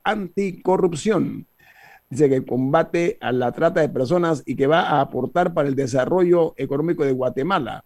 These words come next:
Harris confirmó en ese país la creación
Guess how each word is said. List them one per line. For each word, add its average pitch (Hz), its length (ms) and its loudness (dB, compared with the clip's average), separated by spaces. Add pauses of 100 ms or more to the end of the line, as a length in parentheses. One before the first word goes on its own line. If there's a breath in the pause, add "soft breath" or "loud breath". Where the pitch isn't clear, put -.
(680 soft breath)
Harris 160 340 4
confirmó 151 640 0
en 135 140 -4
ese 151 240 0
país 151 240 2
la 160 120 2
creación 175 640 -2